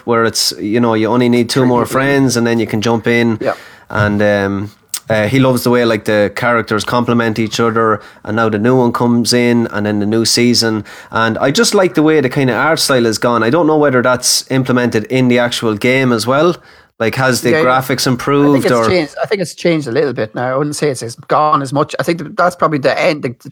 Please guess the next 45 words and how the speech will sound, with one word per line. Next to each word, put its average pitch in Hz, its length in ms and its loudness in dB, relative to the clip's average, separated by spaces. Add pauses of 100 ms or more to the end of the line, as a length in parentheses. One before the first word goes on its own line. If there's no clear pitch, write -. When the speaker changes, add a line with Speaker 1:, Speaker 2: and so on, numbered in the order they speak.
Speaker 2:
the 123 100 -4
cin-, 151 260 -4
cinematics 147 580 -2
of 107 60 -10
the 107 40 -12
show 117 160 -2
is 107 60 -6
probably 110 320 -4
the 117 120 -2
end 113 240 -6
game, 113 260 -8
what 110 120 -8
they 101 80 -6
want. 110 320 -2 (300)
But - 260 -4 (120)
the, 117 260 -4
at 131 120 -6
the 123 60 -10
minute, 139 200 -2
I 113 60 0
think 131 240 -4
it's, - 300 -8 (320)
it's - 320 -8
getting 160 320 -2
there, 120 160 0
but 101 100 -8
it's - 160 -8
nowhere, 127 220 -2
it's - 80 -8
not 117 160 -2
as 113 80 -10
near 123 220 -2
as 107 100 -4
the, 113 80 -10
what 110 140 -6
they 110 100 -2
wanted 107 340 -2
yet, 107 200 -2
I 113 80 -10
think. 113 260 -10
But - 120 -10
it's 127 100 -8
gonna 170 180 0
take 120 220 -8
time 120 320 -6